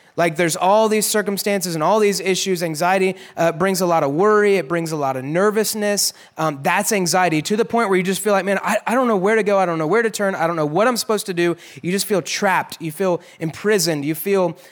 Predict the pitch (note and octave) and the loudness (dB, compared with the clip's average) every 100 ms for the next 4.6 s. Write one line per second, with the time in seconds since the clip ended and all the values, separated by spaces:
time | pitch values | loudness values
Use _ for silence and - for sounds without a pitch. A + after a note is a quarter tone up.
0 | - D#3 F3+ E3+ - E3+ E3 D#3 D#3 D#3 | -14 -2 0 0 -4 -2 -2 -2 -4 -6
1 | C#3 D3+ D#3 C#3 A#2 A2+ _ _ _ _ | -4 -4 -4 -6 -10 -16 _ _ _ _
2 | - F#3+ G3 G3 G3 F3+ F#3+ A3+ G#3 G3 | -2 0 0 -2 -2 2 2 2 2 -2
3 | F3 G3+ G3 - F#3 F3+ - E3+ F#3 F3+ | -2 0 0 0 0 0 0 0 0 0
4 | F3+ F3 F#3+ G3+ G#2+ - | -4 -2 -2 -4 -10 -14